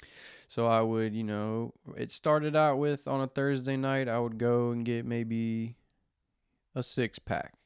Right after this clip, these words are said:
It started out with a six-pack. And eventually, maybe, you know, some months go by, I start going and get a eight-pack. And time keeps going by. Eventually, I'm just up to, like, a twelve-pack on a Thursday night by myself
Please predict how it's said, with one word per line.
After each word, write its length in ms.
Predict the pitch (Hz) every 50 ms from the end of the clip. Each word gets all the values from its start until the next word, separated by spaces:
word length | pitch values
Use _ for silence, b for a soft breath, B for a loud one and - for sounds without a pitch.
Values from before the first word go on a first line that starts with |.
| _ _ -
It 100 | 117 -
started 360 | - - 117 113 113 104 110
out 140 | 107 104 101
with 100 | 95 98
a 40 | -
six-pack. 680 | - - - 101 95 - - - - 101 - 98 - - b b b b b b b b b b _ -
And 800 | 123 113 113 117 117 117 117 117 117 117 117 113 113 113 113 - _ _ _ _ -
eventually, 720 | 117 110 107 117 117 117 113 - - 123 117 113 117 117
maybe, 320 | 113 107 107 107 104 107 110
you 180 | 107 107 107
know, 200 | 98 98 104 104
some 240 | 104 - - 107 104
months 300 | 101 104 104 107 101 -
go 200 | - 110 107 104
by, 460 | 98 104 101 101 110 117 120 123 123
I 40 | 123
start 360 | 113 - - 123 120 120 120
going 260 | 117 120 123 123 123 123
and 140 | 120 120
get 320 | 117 123 127 123 120 120 b b b b b b b b b b b b b b b _ -
a 80 | - - -
eight-pack. 920 | - 143 139 131 - - _ - 127 113 - - - _ _ _ - - - - _ _ _ _ _ 110
And 720 | - - 117 117 120 120 123 123 127 131 127 127 131 120
time 360 | - - 95 107 117 117 117
keeps 300 | 113 - 127 123 123 127
going 280 | - 143 139 139 139 135
by. 220 | 143 147 156 143
Eventually, 520 | 127 123 151 170 190 - - - 175 165 165
I'm 200 | 156 151 151 147
just 200 | 147 139 - 151
up 160 | 143 139 135
to, 100 | - 147
like, 180 | 143 139 131 113
a 60 | 113
twelve-pack 840 | - - - 131 139 143 135 131 - - 127 123 123 123 - -
on 180 | 123 120 117 110
a 120 | 107 101
Thursday 560 | - _ 135 135 135 131 120 117 120 120 117 117
night 340 | 120 127 120 113 107 117
by 140 | 113 113 113
myself 680 | 110 110 104 101 - - - 127 120 117 110 - -